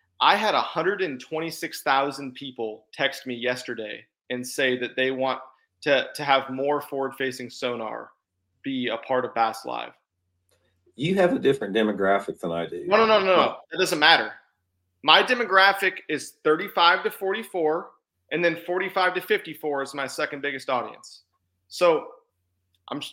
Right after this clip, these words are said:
Speaker 1: I'm, I'm sure, I don't know if yours, yours probably skews older, whatever. It's not because I have twelve-year-olds watching my videos. I'm just saying, like,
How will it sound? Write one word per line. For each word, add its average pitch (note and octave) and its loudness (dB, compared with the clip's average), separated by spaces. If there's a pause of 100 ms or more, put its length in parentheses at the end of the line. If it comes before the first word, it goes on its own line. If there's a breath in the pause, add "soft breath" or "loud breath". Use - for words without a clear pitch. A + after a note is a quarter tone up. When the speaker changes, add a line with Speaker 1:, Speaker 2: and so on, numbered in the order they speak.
(880)
Speaker 1:
I'm, D3+ -6
I'm C#3+ 0
sure, E3 -4
I B2+ 2
don't D3+ 0
know E3 0
if D#3 -4
yours, D3+ -8
yours D#3 -6
probably F3 -2
skews E3+ -8
older, E3 0
whatever. C#3+ 0
It's B2+ -8
not E3+ 0
because D#3+ -2
I D#3 0
have D#3 -2
twelve-year-olds C#3+ -4
watching C#3 -6
my C#3+ -6
videos. C3 -12 (460)
I'm C#3+ -2
just E3+ -4
saying, D#3 2
like, A#2+ -2